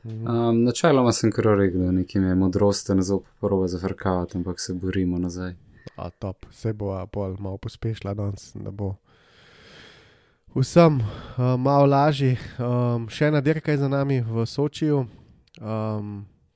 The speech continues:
Speaker 1: prvi vtisi?
Speaker 2: Ehm, kakor je bil začetek sezone spektakularen, se mi zdi, da imamo zdaj malo dipa v zanimivosti, no, razen tisto, kar si dirkači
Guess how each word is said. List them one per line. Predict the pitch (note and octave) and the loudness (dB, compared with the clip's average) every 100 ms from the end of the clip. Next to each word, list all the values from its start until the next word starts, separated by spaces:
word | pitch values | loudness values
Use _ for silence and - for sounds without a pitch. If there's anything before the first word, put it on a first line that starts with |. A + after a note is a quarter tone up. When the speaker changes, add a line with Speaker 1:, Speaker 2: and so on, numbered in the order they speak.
| _ | _
Speaker 1:
prvi | - A#2+ A#2 | -4 -2 -4
vtisi? | - C3+ C3 B2+ A2+ _ _ _ _ _ _ _ _ _ _ - | -2 -4 -4 -6 -6 _ _ _ _ _ _ _ _ _ _ -2
Speaker 2:
Ehm, | B2 B2+ B2 A#2+ A#2+ A#2 A2 - _ - | 2 4 4 4 6 4 2 -2 _ -6
kakor | B2+ B2+ | 0 4
je | B2 | 4
bil | A2+ | 4
začetek | A2 A2+ - B2 - A2 - - - A2+ | 4 2 2 2 2 -2 -2 -16 -8 -6
sezone | - A2 A2+ A#2 A2 | -2 0 2 2 2
spektakularen, | - A2 - G#2+ A2 G#2 G#2 G2+ | 0 -4 -2 0 4 6 6 4
se | F#2+ G#2 | 2 2
mi | G2+ | 4
zdi, | G#2 | 4
da | G#2 | 4
imamo | G2 G2+ G2+ | 4 4 4
zdaj | F#2+ G2+ | 2 4
malo | G2+ G2+ G2+ G2 _ _ _ _ - | 4 6 4 2 _ _ _ _ -6
dipa | G#2 G2 G#2+ G2+ G2+ | -4 0 0 4 4
v | F#2+ F#2+ | 4 2
zanimivosti, | G2+ G2 G2 G2+ G2 F#2+ - G2 | 4 4 6 4 4 0 -4 -2
no, | F#2+ F#2 F2+ | -2 -2 -2
razen | F#2 F2+ F#2 E2+ _ _ _ _ _ | -2 0 -2 -2 _ _ _ _ _
tisto, | - - F#2 | -10 -8 -8
kar | - F#2+ F#2 | -4 -4 -4
si | - | -4
dirkači | F2+ F#2 - F#2 E2+ - F2+ | -4 -6 -4 -6 -4 -4 -4